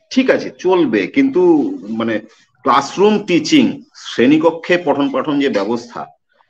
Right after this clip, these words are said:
সেখানে মাস্টারমশাইয়ের সঙ্গে ছাত্রের যে ইন্টারঅ্যাকশনটা হয়, একটা ইন্টারঅ্যাকশনের ব্যাপার। আমরা বিএডও করতে গিয়ে দেখেছিলাম যে একটা ইন্টারঅ্যাকশনের ব্যাপার থাকে, Interaction ছাড়া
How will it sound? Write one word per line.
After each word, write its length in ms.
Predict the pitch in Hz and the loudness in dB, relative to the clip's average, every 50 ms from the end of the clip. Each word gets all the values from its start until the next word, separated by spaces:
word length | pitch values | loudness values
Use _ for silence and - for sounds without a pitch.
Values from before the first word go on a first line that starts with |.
| _ _ _ _ _ _ _ _ _ _ _ _ | _ _ _ _ _ _ _ _ _ _ _ _
সেখানে 760 | - - - 135 131 - 151 151 160 165 165 165 151 - - - - | -14 -4 -2 -2 -2 0 0 0 2 2 2 2 0 -2 -6 -10 -6
মাস্টারমশাইয়ের 640 | 113 123 120 117 - - 147 147 143 165 156 147 147 | -2 0 0 0 0 0 -2 0 0 0 -2 -4 -4
সঙ্গে 500 | - 151 143 151 151 151 156 156 151 151 - | -4 -2 -2 0 2 2 2 2 0 -2 -6
ছাত্রের 680 | - - 117 117 - - 139 135 135 135 135 - - _ - | -6 -4 -4 -4 -4 -2 0 2 2 2 0 -4 -12 _ -14
যে 440 | 113 104 135 139 135 131 131 120 - - - | -4 0 2 2 4 2 2 0 -2 -6 -2
ইন্টারঅ্যাকশনটা 760 | 127 127 127 139 160 160 170 165 - - 170 143 127 - 110 95 | 0 0 2 2 4 2 2 0 0 -2 0 0 0 -2 -4 -6
হয়, 180 | - - - - _ _ _ _ _ _ _ _ _ _ _ _ _ - | -8 -12 -20 -20 _ _ _ _ _ _ _ _ _ _ _ _ _ -12
একটা 180 | 107 - - | -8 -6 -2
ইন্টারঅ্যাকশনের 640 | 127 123 120 117 151 160 175 175 - 165 151 127 110 | -2 0 0 2 2 2 2 2 2 0 0 0 0
ব্যাপার। 280 | 95 90 80 82 85 - _ _ - | -2 -4 -6 -6 -10 -12 _ _ -10
আমরা 220 | 98 110 131 131 | -8 -4 -4 -4
বিএডও 340 | 113 113 120 123 127 139 156 | -4 -2 -2 -2 0 -2 -2
করতে 300 | 156 156 147 151 - 143 | -2 -4 -6 -6 -6 -6
গিয়ে 180 | 135 131 135 | -4 -2 -2
দেখেছিলাম 500 | 120 117 113 113 110 98 104 98 98 98 | -2 -2 -4 -4 -6 -10 -8 -8 -8 -8
যে 140 | 101 110 - - - | -8 -8 -10 -12 -16
একটা 140 | 104 - 110 | -10 -6 -2
ইন্টারঅ্যাকশনের 580 | 117 117 113 131 127 131 131 - 131 123 117 | -2 0 0 0 0 -2 -2 -4 -6 -4 -2
ব্যাপার 240 | 107 98 95 - 92 - _ | -2 -2 -2 -4 -8 -10 _
থাকে, 220 | - 73 _ - 147 _ _ _ _ _ _ _ _ _ _ _ - | -20 -20 _ -20 -20 _ _ _ _ _ _ _ _ _ _ _ -2
Interaction 540 | 110 117 120 147 147 143 143 - 151 139 127 | 0 2 2 4 2 2 2 2 2 0 0
ছাড়া 580 | - - - - 131 143 143 117 101 - - | 0 -2 -2 0 2 2 2 2 0 -2 -6